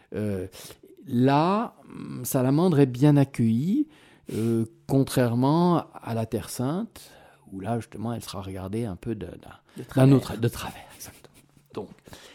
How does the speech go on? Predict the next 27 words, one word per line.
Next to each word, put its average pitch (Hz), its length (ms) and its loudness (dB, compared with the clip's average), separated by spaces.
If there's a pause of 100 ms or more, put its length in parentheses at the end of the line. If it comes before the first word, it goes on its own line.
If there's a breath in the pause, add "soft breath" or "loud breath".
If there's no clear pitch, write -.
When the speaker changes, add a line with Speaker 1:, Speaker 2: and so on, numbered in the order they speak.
(360 loud breath)
Speaker 1:
donc 208 200 6
j'arrive 196 560 4
à, 104 260 -6
à - 60 -16
quatorze 175 460 -2
heures 143 120 -4
cinquante 160 840 -8 (1160 soft breath)
à, 120 760 0 (520)
à 135 100 0
Larnaca, 127 800 -6 (680)
l'aéroport, 165 800 -8 (800)
puis 101 100 -14
je 98 140 -14
dis, 101 100 -12
voilà, 151 320 -2
qu'est-ce, - 220 -12 (180)
qu'est-ce - 140 -6
qu'on 151 140 4
peut 143 120 -4
faire ? 302 260 -4 (1400)
Très - 320 -10
gentille - 340 -14
dame 139 280 -12
me 98 100 -10
dit, 180 240 -14
bon, 311 200 -10
ben, 127 100 -10